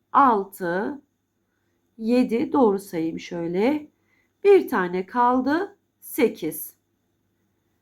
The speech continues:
Ve kapattım, sıkıştırdım. Bir tane zincirle de kilitledim. Modelimden sonra ne yapmıştım bakın? Örümcek. Uzattım ipimi. Örümceğimi de yaptım.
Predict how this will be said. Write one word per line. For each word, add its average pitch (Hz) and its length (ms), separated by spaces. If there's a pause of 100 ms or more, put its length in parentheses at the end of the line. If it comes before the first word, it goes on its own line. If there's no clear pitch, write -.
(440)
Ve 262 480 (340)
kapattım, 233 680
sıkıştırdım. 165 880 (400)
Bir 415 240
tane 196 320
zincirle 247 540
de 254 140
kilitledim. 165 720 (380)
Modelimden 330 600
sonra 240 320
ne 302 80
yapmıştım 214 600
bakın? 320 400 (340)
Örümcek. 170 720 (500)
Uzattım 202 600
ipimi. 277 640 (1000)
Örümceğimi 220 640
de 214 60
yaptım. 180 540